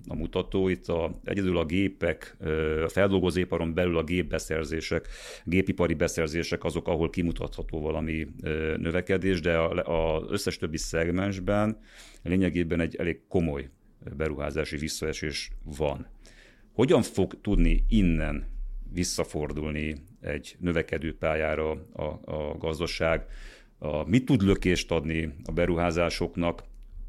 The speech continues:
Ö, ugye az első háromnegyed év az január és szeptember közötti időszakot néz, azóta már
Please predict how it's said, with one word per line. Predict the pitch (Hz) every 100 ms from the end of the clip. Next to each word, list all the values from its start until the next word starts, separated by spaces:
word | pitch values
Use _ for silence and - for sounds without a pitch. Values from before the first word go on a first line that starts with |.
| - -
Ö, | 82 80
ugye | 90 87
az | 82
első | 110 - 95
háromnegyed | 92 95 90 90 87
év | 95
az | 85
január | 92 98 95 87
és |
szeptember | - - 98 - 80 76 -
közötti | 73 78 - 82
időszakot | 78 78 80 87 -
néz, | 92 107 104
azóta | - 90 90
már | 87 85